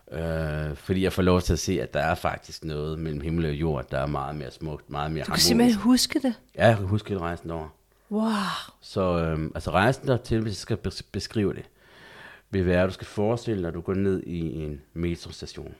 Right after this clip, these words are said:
Speaker 2: Ja.
Speaker 1: Og, øh, på et tidspunkt, der er ikke døre, der er ikke noget. Altså,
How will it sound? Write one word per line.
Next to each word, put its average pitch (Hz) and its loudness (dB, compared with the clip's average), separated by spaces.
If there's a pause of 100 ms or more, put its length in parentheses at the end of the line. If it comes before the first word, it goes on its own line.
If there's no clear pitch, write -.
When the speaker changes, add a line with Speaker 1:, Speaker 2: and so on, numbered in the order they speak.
(140)
Speaker 2:
Ja. 196 0 (960)
Speaker 1:
Og, 87 4
øh, 80 6
på - 2
et 87 4
tidspunkt, 113 2
der 92 8
er 95 10
ikke 110 8
døre, 92 6
der 90 6
er 92 8
ikke 92 0
noget. 76 0
Altså, 82 -2